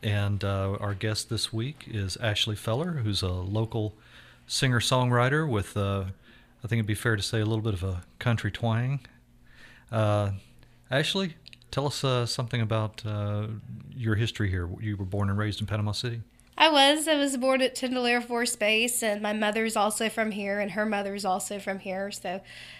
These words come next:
Speaker 2: my family's been Panama City for a good while.
Speaker 1: Uh, one of your songs is set, uh, in the Cove. Did you used to live in that area?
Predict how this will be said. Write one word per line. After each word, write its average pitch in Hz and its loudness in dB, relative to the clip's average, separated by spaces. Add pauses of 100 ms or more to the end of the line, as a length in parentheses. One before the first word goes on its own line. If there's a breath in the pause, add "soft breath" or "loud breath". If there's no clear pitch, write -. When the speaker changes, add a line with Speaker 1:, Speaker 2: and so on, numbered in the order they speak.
(120)
Speaker 2:
my 156 0
family's 226 2
been 214 -2
Panama 208 -2
City 196 -2
for 190 -6
a 196 -4
good 196 -2
while. 175 -4 (760 loud breath)
Speaker 1:
Uh, 110 4
one 120 2
of 117 2
your 107 0
songs 117 2
is 101 -2
set, - -2
uh, 98 -2
in 107 0
the 98 0
Cove. 98 -2
Did - -8
you 98 -2
used 95 0
to 98 -4
live 95 -2
in 101 0
that 98 0
area? 104 -2